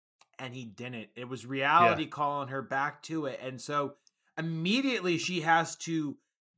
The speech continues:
Speaker 1: deal with this trauma, deal with this betrayal, and move on.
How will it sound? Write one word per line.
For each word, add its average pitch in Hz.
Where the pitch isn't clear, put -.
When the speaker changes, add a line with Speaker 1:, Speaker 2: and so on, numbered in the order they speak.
Speaker 1:
deal 226
with 151
this 127
trauma, 110
deal 226
with 185
this 147
betrayal, 110
and 196
move 190
on. 180